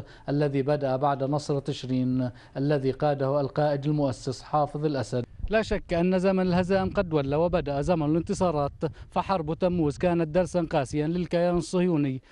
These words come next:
فرضت عليه موازين جديدة ستكون نتائجها بنقل الحرب إلى داخل الأراضي المحتلة.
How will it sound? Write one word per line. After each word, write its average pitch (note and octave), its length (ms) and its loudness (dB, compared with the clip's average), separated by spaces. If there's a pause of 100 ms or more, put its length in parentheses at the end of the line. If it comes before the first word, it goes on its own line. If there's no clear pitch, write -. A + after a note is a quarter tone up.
(140)
فرضت D#3 500 0
عليه D#3 440 2
موازين F3 580 2
جديدة C#3+ 480 0 (140)
ستكون E3+ 680 0
نتائجها D#3 640 0
بنقل D#3+ 440 -2
الحرب D3 400 0
إلى D3+ 320 0
داخل D3+ 340 0
الأراضي D#3+ 460 0
المحتلة. D3 540 0